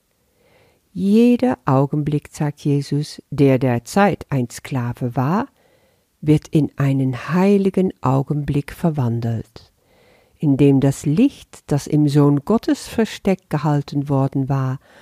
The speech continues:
befreit wird, um die Welt zu segnen. Jetzt ist er frei, und seine ganze Herrlichkeit leuchtet auf eine Welt, die mit ihm befreit ist, um seine Heiligkeit mit ihm zu teilen.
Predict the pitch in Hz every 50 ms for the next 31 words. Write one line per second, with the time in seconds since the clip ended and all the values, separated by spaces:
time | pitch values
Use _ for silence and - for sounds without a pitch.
0 | - _ _ _ - - - - - - - 147 175 180 156 _ - - 127 117
1 | - _ _ - - - _ _ 143 131 117 - 127 131 123 139 139 147 151 147
2 | 147 - - - 165 143 127 131 143 147 151 156 151 _ - - 135 123 117 117
3 | 117 143 - _ _ _ _ _ _ _ _ _ _ _ _ _ _ _ _ -
4 | 226 226 - - 208 180 - 165 - - - - 180 190 233 247 208 143 127 120
5 | 127 _ _ _ _ _ _ _ _ _ - 151 139 - 156 143 135 131 - -
6 | 135 127 120 - 135 127 127 135 143 151 151 147 - _ - 147 139 139 - 151
7 | 143 156 170 180 165 - _ - 131 - - 139 131 - - - 135 135 135 127
8 | 135 147 156 160 156 151 - - - - - - _ - - 156 143 151 160 185
9 | 226 226 - - - 208 208 214 196 208 190 - - - 151 143 143 147 - -
10 | 139 143 - - - 160 156 156 143 - 170 170 175 180 185 185 170 147 131 165
11 | 160 160 156 156 147 - - - 151 147 - _ 160 156 - - 160 156 151 -
12 | - - - - - 165 175 226 262 220 160 123 120 123 143 147